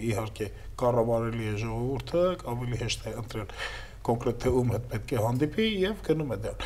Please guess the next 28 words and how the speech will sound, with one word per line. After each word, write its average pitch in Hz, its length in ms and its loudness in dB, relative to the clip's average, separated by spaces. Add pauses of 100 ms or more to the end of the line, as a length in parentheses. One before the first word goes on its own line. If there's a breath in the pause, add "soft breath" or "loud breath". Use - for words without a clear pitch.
(280 loud breath)
Բայց 214 160 10
ես 277 180 10
ուզում 269 160 8
եմ 262 60 8
վերադառնամ, 240 600 10
ը, 269 100 8 (200)
նախորդը 208 540 8
ասացին, 147 460 4
հա, 196 100 10
այս - 100 2 (160)
մի 185 100 6 (520 loud breath)
կարևոր 220 400 10
բան 202 260 6
էլի, 175 220 2
թե, 170 100 8 (440 loud breath)
ը, 160 120 4 (240)
մարդիկ, 226 400 8 (380)
բայց 190 180 10
ի 226 160 4
վերջո 277 280 8 (140)
ինչքան 262 300 2
էլ 240 140 0
ասեք - 320 -2
հեղափոխություն, 180 920 2
ինչքան 196 300 0
էլ 185 80 -2 (260)
բերեն 175 240 6 (260 loud breath)
շատ 160 200 4